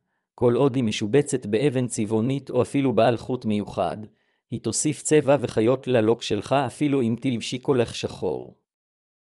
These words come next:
שרשרת היא דרך מצוינת ליצור נקודת מוקד לתלבושת שלך. בין אם תבחרי בשרשרת נועזת ודרמטית או בשרשרת עדינה ומאופקת, תוכלי בקלות למשוך תשומת לב לקע הצוואר שלך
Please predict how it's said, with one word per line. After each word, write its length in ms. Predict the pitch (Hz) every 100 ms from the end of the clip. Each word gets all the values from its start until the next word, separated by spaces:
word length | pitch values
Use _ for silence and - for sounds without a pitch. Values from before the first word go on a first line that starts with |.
| _ -
שרשרת 640 | 113 98 - 165 123 107
היא 140 | 117 101
דרך 380 | 120 120 -
מצוינת 680 | 110 - 104 104 127 131 -
ליצור 380 | 101 - 147 147
נקודת 500 | 117 107 110 151 -
מוקד 360 | 110 - 151
לתלבושת 640 | 131 - 120 107 123 110 -
שלך. 340 | 98 82 - 69 - _ _ _ _ _ _ _ _ _
בין 240 | 107 139 170
אם 120 | 147
תבחרי 540 | 113 98 - 107 131 139
בשרשרת 680 | 107 - 95 - 135 123 117
נועזת 440 | 107 127 131 139
ודרמטית 680 | 120 110 107 110 - 143 -
או 120 | 147
בשרשרת 640 | 123 - 113 - 147 143 120
עדינה 440 | 107 104 123 143
ומאופקת, 760 | 135 107 104 135 - - - _ _ _ _
תוכלי 380 | - - 123 135
בקלות 520 | 104 - 107 127 -
למשוך 440 | 107 98 147 147 -
תשומת 520 | 104 131 127 131 120
לב 220 | 104 98
לקע 260 | 113 - 113
הצוואר 440 | - 104 113 117
שלך 360 | - 101 -